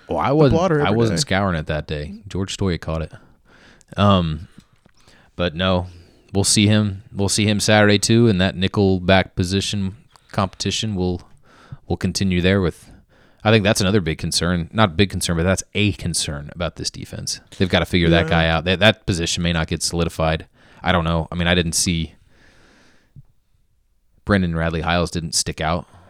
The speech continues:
Speaker 2: I
Speaker 1: necessarily.
Speaker 2: was gonna ask you, I mean, did anyone really stick out on defense other than Kenneth Murray?
Speaker 1: J-, I thought Jalen Redmond, uh, c-, I didn't see, it's hard to see some of these things during the game, but there was a clip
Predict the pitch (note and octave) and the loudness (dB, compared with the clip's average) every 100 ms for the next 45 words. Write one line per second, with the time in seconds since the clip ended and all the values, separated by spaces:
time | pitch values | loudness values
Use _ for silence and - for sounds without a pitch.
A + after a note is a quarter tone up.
0 | - G2+ - _ _ _ _ _ - F#2 | -14 -12 -12 _ _ _ _ _ -10 -6
1 | - E2+ F2 E2+ C#4 G3+ G#3 - F3 F3 | -4 -2 0 2 2 2 0 0 -2 -2
2 | F3 F#3 G3 G#3+ G#3 G#3 G3+ - G#3 G#3 | -2 -2 0 0 0 0 -2 -4 -6 -4
3 | G#3 G3+ G3+ _ _ - G3 F#3+ G3 - | -4 -4 -8 _ _ -8 -4 -2 -4 -4
4 | F#3+ F3+ F#3 F3 F3+ F3+ F3+ F3 F3+ F3+ | -4 -2 -2 -2 -2 -4 -6 -6 -6 -4
5 | F3+ F3+ - _ _ _ _ G2 F#2+ G#2 | -4 -6 -10 _ _ _ _ -8 -4 2
6 | C3 E2+ G#2+ G2+ E2+ G2 G#2 F#2+ F2 - | 2 2 2 0 0 -2 0 -2 -4 -10
7 | _ F2+ E2 - - A#2 B2 A2+ - A2 | _ -8 -8 -8 0 2 4 2 0 2
8 | G#2 - C#3+ D#3 A#2 B2+ G#2+ F#2 - - | 0 2 4 4 4 2 0 -4 -10 -2
9 | A#2+ A2 G2 G2+ F#2 F#2+ G2+ F#2+ F#2+ F#2+ | 0 0 0 -2 -2 0 0 2 2 2
10 | F#2 - F#2+ F2+ E2 - G#2 G2+ F2+ _ | 2 2 4 4 0 -2 2 2 0 _